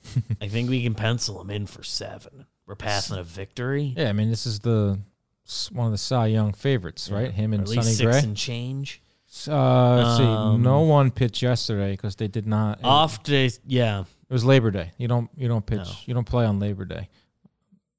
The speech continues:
Speaker 1: I mean, the bullpen is pretty open.
Speaker 2: Ev-, everyone's available. Eh, maybe not Brito. All right, that's fine. Uh, but,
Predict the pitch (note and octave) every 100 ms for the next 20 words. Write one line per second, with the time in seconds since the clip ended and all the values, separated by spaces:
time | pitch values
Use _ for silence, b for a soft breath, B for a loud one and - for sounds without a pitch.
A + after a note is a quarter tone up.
0 | - C3+ B2 A2+ G#2+ A2 E3 C3 G#2 F2+
1 | A#2 G#2 F#2 - - G#2 F2+ E2+ C#3+ D3+
2 | - D3 E3 G3+ G3+ G3 F3 C#3 A#2+ _
3 | _ _ _ - B2+ B2 A2+ C3 C#3 B2
4 | G#2 G2 G2+ A2 - D2+ C3+ C#3+ C#3+ C3+
5 | C3+ B2 A2+ C3+ B2+ A2 F#2+ F2 G2+ A2
6 | A2 G2 F2 - _ _ _ - G2 -
7 | - G#2+ G2+ F#2 E2 - _ _ _ _
8 | _ _ _ - A2 G#2+ G#2 G#2 G#2 A2
9 | G#2+ A2 G2+